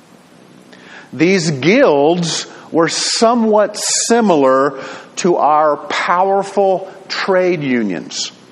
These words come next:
in our own country. And it was difficult for a worker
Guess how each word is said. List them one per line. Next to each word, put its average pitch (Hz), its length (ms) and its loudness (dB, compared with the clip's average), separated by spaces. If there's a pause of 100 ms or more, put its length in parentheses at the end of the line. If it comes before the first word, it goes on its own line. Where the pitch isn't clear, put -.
(320)
in 123 120 -2
our 135 200 2
own 175 200 0
country. - 500 -6 (1600)
And 160 180 2
it 196 80 2
was 160 220 0
difficult 156 920 0 (520)
for 175 340 2
a 156 180 0
worker 151 880 0